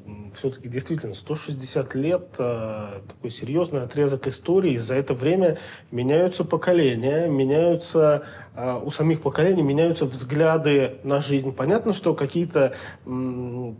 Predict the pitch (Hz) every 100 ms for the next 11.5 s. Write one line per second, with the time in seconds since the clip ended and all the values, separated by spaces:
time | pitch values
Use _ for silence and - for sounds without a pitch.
0 | - 135 147 139 139 131 - - 175 165
1 | 147 - - 143 131 127 160 151 - 135
2 | 120 107 120 135 151 139 - 143 180 262
3 | - 160 107 - - - 120 131 143 160
4 | 156 165 - 160 190 175 165 - 165 185
5 | 180 151 147 147 160 156 - 220 240 214
6 | - 147 143 160 160 143 135 160 165 190
7 | 156 160 175 185 147 113 95 - - -
8 | - 135 139 - 202 196 165 151 127 110
9 | 135 214 220 185 - 131 135 127 127 123
10 | 120 117 - 147 - - 175 180 170 147
11 | 120 120 - 117